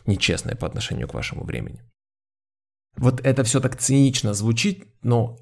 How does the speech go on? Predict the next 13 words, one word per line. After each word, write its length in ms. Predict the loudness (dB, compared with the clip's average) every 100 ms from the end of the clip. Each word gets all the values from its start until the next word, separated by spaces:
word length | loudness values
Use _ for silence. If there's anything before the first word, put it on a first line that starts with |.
| -6
это 200 | -2 0
так 180 | 0
честно. 720 | 0 2 2 2 -2 -6 -12 -18 _ _ _ _
Это 280 | 0 2 4
работает 640 | 2 2 4 4 2 -2 -2
и 40 |
очень 320 | 0 0 0
поможет 500 | -2 0 0 0 -4
тем, 260 | 0 2 2
кто 180 | 0 -4
страдает 680 | -2 -2 0 -2 -2 -6
от 140 | -10 -10
этого. 420 | -12 -12 -14